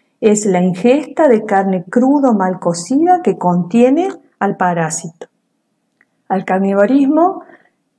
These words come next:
eh, le, eh, al carnivorismo le sigue la, la vía de infecciones digestiva y le corresponde el elemento infectante, que es el quiste con los bradizoitos.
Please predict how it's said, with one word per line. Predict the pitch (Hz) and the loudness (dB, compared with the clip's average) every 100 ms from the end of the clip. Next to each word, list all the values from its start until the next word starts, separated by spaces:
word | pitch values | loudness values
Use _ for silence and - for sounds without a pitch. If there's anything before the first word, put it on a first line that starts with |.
| _ | _
eh, | 196 180 170 - - | -4 -2 -2 -4 -6
le, | 196 202 196 185 170 175 180 180 - - _ _ _ _ | 0 2 4 4 2 -2 -2 -4 -8 -12 _ _ _ _
eh, | 180 165 165 - 208 - _ _ _ _ _ | -4 -2 -4 -6 -8 -12 _ _ _ _ _
al | 185 180 | -6 -2
carnivorismo | 190 190 190 240 277 277 294 | 0 2 2 4 6 6 4
le | 269 196 196 | 2 0 0
sigue | 240 233 247 | 2 4 4
la, | 202 190 175 | 4 2 0
la | 180 180 | 0 2
vía | 208 220 | 4 4
de | 202 | 2
infecciones | 190 185 175 220 208 202 | -2 -4 0 0 0 -2
digestiva | 180 214 214 - 311 302 330 381 - - _ - | -4 -4 -4 -2 0 2 0 -2 -10 -20 _ 2
y | 330 359 349 - - _ - | 4 4 0 -8 -18 _ 2
le | 226 226 | 2 4
corresponde | 254 262 269 285 294 285 | 2 2 -2 0 2 4
el | 233 | 4
elemento | 208 208 226 240 | 4 2 2 2
infectante, | 254 254 254 269 269 294 277 | 2 2 2 2 2 2 2
que | 226 | 4
es | 226 | 4
el | 220 202 | 0 -2
quiste | - 202 - - | -4 -6 -2 -2
con | 214 190 | 0 -2
los | 170 | 0
bradizoitos. | 214 208 196 - 175 170 - - _ | 2 2 2 -2 -4 -6 -10 -20 _